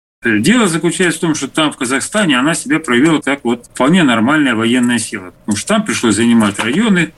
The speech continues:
обеспечивать определенный комплекс действий, и эта задача была решена успешно. Надо иметь в виду, что то, что мы сейчас имеем в рамках О Д К Б, я еще раз сказал, реальная сила только вот российская армия.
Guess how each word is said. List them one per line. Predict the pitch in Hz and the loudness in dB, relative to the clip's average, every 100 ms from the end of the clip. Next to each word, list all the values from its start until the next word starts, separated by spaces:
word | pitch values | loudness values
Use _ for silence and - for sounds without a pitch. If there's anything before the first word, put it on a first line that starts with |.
| - | -6
обеспечивать | 123 123 - 147 - 107 | -4 -4 0 0 0 -6
определенный | 104 117 120 120 104 101 | -4 0 2 4 4 2
комплекс | 101 107 98 101 | 2 0 0 0
действий, | 104 202 190 - 135 | 2 2 2 -2 -2
и | 113 | -2
эта | 127 147 139 | -2 -4 -4
задача | 120 139 151 107 | -2 -2 -2 0
была | 113 110 | 0 -2
решена | 101 - 101 | -4 -2 -2
успешно. | 95 - - - - _ _ _ _ | -2 -10 -14 -14 -20 _ _ _ _
Надо | 240 226 160 | 0 2 2
иметь | 180 170 | 0 0
в | |
виду, | 175 131 98 95 | -2 0 -4 -4
что | - 143 139 131 - _ | 0 2 2 0 -8 _
то, | - 196 | 0 0
что | - 165 | 2 2
мы | 170 | 2
сейчас | - - 147 - | 0 -4 -4 0
имеем | 151 143 120 101 92 - | 2 2 2 0 -4 -4
в | 139 | 0
рамках | 139 123 110 | 0 -2 -4
О | 131 | -2
Д | 139 | 0
К | 175 | 2
Б, | 196 311 - - | 2 0 -4 -2
я | 147 | 0
еще | 156 180 | 2 0
раз | - | -2
сказал, | - 104 107 | -4 -2 2
реальная | 143 202 190 180 | 2 2 0 -2
сила | - 247 151 | -4 -4 -4
только | 185 175 151 | -2 -2 0
вот | 147 156 | 0 0
российская | 127 - - - 117 | -2 0 -2 0 0
армия. | 101 95 95 | 0 -2 -8